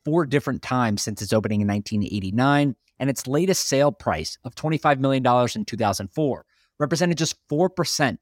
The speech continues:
of the stadium's five hundred seventy million dollar initial construction cost.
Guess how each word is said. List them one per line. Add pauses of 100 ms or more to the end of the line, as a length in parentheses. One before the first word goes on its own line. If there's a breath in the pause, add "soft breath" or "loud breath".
of
the
stadium's
five
hundred
seventy
million
dollar
initial
construction
cost.